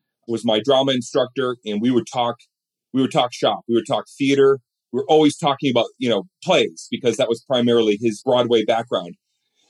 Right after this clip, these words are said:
And one day he said, "When you come into this scene today, Dane, oh,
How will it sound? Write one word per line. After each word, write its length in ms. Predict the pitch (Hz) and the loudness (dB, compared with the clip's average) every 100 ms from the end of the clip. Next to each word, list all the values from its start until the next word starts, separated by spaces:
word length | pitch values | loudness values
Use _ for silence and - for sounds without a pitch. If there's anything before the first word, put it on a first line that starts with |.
| _ _ _ - | _ _ _ -6
And 100 | 160 | 0
one 140 | 175 | 2
day 80 | 196 | 4
he 100 | 175 | 4
said, 220 | - 160 | 4 2
"When 120 | 160 160 | 0 0
you 200 | 185 247 | 2 2
come 200 | 240 247 | 4 2
into 160 | 233 | 2
this 180 | 220 214 | 2 0
scene 240 | - 226 202 | 2 2 2
today, 240 | 165 147 | 2 2
Dane, 300 | 135 139 135 | 4 2 2
oh, 100 | - | 0